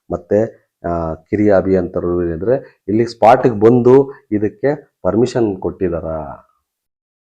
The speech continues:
ಹಾಗೆ ಟೌನ್ ಪ್ಲಾನಿಂಗ್ ಆಫೀಸರ್ ಸಹಿ ಇಲ್ಲ.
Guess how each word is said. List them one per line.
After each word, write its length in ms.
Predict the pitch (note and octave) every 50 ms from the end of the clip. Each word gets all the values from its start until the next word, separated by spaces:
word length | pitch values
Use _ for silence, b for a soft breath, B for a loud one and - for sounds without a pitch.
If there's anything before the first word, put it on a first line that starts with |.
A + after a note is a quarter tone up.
| _ _ _ _ - -
ಹಾಗೆ 300 | G#2 A2 B2+ C3+ C#3 C#3+ B B B B B B -
ಟೌನ್ 240 | A2 A#2+ C#3+ D3+ C3+
ಪ್ಲಾನಿಂಗ್ 340 | - B2+ A#2+ A#2+ A#2 A#2 G#2
ಆಫೀಸರ್ 680 | G2+ G2 F#2+ - - G2 G2+ A2 B2+ C#3+ D3 - - - - _
ಸಹಿ 300 | - G#2 G2+ - C3 A#2+
ಇಲ್ಲ. 240 | G#2+ F#2 E2 E2 E2